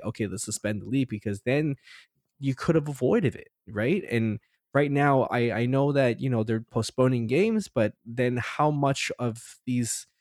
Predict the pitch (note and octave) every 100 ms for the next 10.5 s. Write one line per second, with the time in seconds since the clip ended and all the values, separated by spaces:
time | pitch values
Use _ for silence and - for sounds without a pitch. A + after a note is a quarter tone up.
0 | _ - D#3+ D#3 D3+ C3+ A#2 D#3 F3+ -
1 | C#3+ - A#2+ A2 G#2+ G#2 - _ - _
2 | - G#2+ G2+ G2 - A#2+ A#2 A2+ G#2+ G2+
3 | - - G#2+ A2 - - A2+ - E3+ -
4 | - - - _ B2+ C3 C#3 C3+ - G#2+
5 | A#2+ - D3 - F#2+ F#2 - D#2 - -
6 | A#2+ A2+ _ - _ - B2 C#3 D#3 D3+
7 | G2 F#2+ - A#2 - D#3 - E3 E3 D3+
8 | A2+ A2+ - B2+ B2 A2+ G#2+ - - C#3+
9 | A2+ A#2 F#3 G3+ C#3+ - B2 - A#2 A#2
10 | A2 - C#3+ G3+ F3+